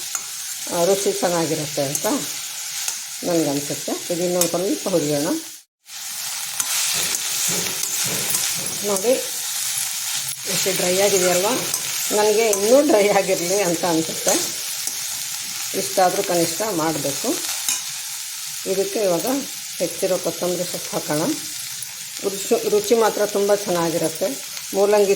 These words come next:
ತಿನ್ನದೇ ಇರೋರ್ಗೂ ಈ ಥರ ಮಾಡಿ ತಿಂದರೆ ಹಿಡಿಸುತ್ತೆ ಅಂತ ಅಂದ್ಕೊಂಡಿದ್ದೀನಿ ನಾನು. ನೀವು ಖಂಡಿತ ಒಂದ್ಸಲಿ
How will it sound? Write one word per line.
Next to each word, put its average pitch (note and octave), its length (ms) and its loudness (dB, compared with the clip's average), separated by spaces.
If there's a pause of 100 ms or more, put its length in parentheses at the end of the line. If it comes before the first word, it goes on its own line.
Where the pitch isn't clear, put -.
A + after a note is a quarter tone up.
ತಿನ್ನದೇ G3+ 380 6
ಇರೋರ್ಗೂ F#3+ 380 6
ಈ - 100 0
ಥರ F3+ 100 4 (120)
ಮಾಡಿ D#3+ 260 2 (760)
ತಿಂದರೆ F#3+ 340 4 (220)
ಹಿಡಿಸುತ್ತೆ F3+ 600 0
ಅಂತ D3+ 140 -2 (100)
ಅಂದ್ಕೊಂಡಿದ್ದೀನಿ D#3 640 0
ನಾನು. D#3 200 0 (540)
ನೀವು F3+ 140 4 (100)
ಖಂಡಿತ E3+ 320 2 (140)
ಒಂದ್ಸಲಿ D#3+ 360 2